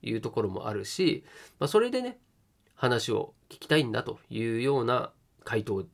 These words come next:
だったんですよね。うん。なんで、まあ、なんか僕変なことしちゃったかなと思って、まあ、そこはなかったのでね、良かったんですけれども、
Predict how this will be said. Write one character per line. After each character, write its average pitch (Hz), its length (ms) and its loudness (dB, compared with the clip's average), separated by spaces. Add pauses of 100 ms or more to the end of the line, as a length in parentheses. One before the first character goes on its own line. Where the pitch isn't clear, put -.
だ 123 80 2
っ - 80 -4
た - 80 -8
ん 98 60 -14
で 104 60 -12
す - 100 -14
よ - 60 -10
ね。 113 180 -12 (540)
う 107 60 -2
ん。 - 220 -6 (360)
な 156 160 6
ん 143 40 6
で、 127 60 6
ま 131 120 10
あ、 117 60 6
な 131 120 4
ん - 20 -8
か - 80 -4
僕 127 200 -2
変 165 120 4
な 180 80 6
こ 123 80 -4
と 104 60 -4
し - 80 -2
ち - 40 -4
ゃ - 40 -2
っ - 20 -16
た 170 80 -2
か 113 80 -2
な 107 120 2
と 104 100 -2
思 104 140 0
っ - 40 -10
て、 - 380 -2 (760)
ま 208 60 -2
あ、 - 20 0
そ 151 140 0
こ 202 120 6
は 202 100 8
な 185 120 6
か 160 100 2
っ - 60 -4
た 107 80 -10
の 90 100 -8
で 95 80 -10
ね、 101 240 -2
良 107 120 0
か 113 120 -2
っ 110 40 -4
た 92 100 -8
ん 87 60 -16
で 90 60 -20
す - 100 -18
け - 80 -8
れ 92 60 -12
ど 95 80 -10
も、 104 280 -2